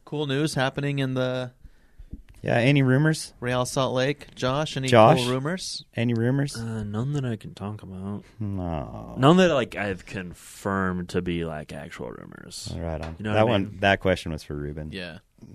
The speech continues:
Speaker 2: He hit us up, so.
Speaker 3: Yeah.
Speaker 1: I text,
Speaker 3: I,
Speaker 1: I
Speaker 3: I'm gonna
Speaker 1: text
Speaker 3: start digging and see if I can, 'cause obviously, like,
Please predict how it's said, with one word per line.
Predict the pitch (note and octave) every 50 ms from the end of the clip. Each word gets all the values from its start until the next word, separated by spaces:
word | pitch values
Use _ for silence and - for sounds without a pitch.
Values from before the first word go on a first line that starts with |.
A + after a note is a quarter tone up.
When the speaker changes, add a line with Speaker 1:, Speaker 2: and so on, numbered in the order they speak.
| - - -
Speaker 2:
He | - F#2+ F2+
hit | F2+ F2+ E2+
us | F#2+ F#2+ - -
up, | F2+
so. | F#2
Speaker 3:
Yeah. | F2+ F2+ F2 F2 E2+ E2+ E2 E2+ E2+ E2+ - - _ -
Speaker 1:
I | - A2
text, | G#2+ A2+
Speaker 3:
I, | B2+ B2+ B2 A#2+ A#2 A#2 A2 G#2+ G2 - - -
Speaker 1:
I | -
Speaker 3:
I'm | A#2
gonna | B2+ D3 D#3
Speaker 1:
text | D3+ -
Speaker 3:
start | - C3+ A2+ A2
digging | G#2+ G#2 G2 F#2+ F#2+ F#2 F#2
and | F#2 F2+ F2+
see | - G2+ F#2+
if | E2 F#2
I | F2 E2
can, | - E2+ D#2+ E2 F2 - _ -
'cause | - A#2 A2+
obviously, | A#2+ A#2 A2+ A2+ G#2 - - G#2+ F#2+ F2+
like, | E2+ F2 D2+ - -